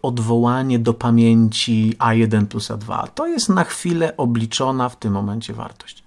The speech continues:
I co się dzieje, gdy ja zrobię coś takiego? Gdybym nie miał tego,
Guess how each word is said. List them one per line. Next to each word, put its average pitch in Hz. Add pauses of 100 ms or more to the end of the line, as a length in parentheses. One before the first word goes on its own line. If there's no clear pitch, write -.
I 110
co -
się 175
dzieje, 127 (560)
gdy 117
ja 202
zrobię 151
coś -
takiego? -
Gdybym 160
nie 349
miał 117
tego, -